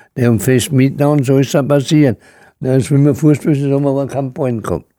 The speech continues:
Und, <laughs> und der Herr Mickes hat das aber auch mitgekriegt, der alte Herr. Also, boah, hat er gesagt, irgendwer, da war so Vereine,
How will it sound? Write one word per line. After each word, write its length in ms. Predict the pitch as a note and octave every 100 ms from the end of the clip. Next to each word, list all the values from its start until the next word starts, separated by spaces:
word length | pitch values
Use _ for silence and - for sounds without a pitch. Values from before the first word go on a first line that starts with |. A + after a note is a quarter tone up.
| _ _ _ _ _
Und, 220 | - B2+ - - - - _ _
<laughs> 520 | - G2+ - - -
und 200 | C#3 -
der 80 | B2
Herr 120 | B2+
Mickes 360 | B2+ C#3+ D3 A#2
hat 140 | C#3
das 160 | C#3 A#2
aber 200 | A#2+ A#2+
auch 160 | B2
mitgekriegt, 760 | A2 B2+ C#3 - C3 C#3+ D3 D#3
der 80 | B2+
alte 240 | B2+ C3 A#2+
Herr. 260 | A#2+ C#3+ - _ _ _ _
Also, 200 | G#2+ A#2+
boah, 480 | G#2 F2+ G#2 A2+ A2+
hat 80 | A2
er 100 | A#2+
gesagt, 300 | G#2 C3 A2+ - _ _ -
irgendwer, 720 | G#2+ B2+ A#2 G#2+ G2+ A2 A2+
da 60 | G#2
war 180 | G2 G2+
so 160 | A2+
Vereine, 640 | F#2+ G2+ F#2+ G2+ G#2+ A2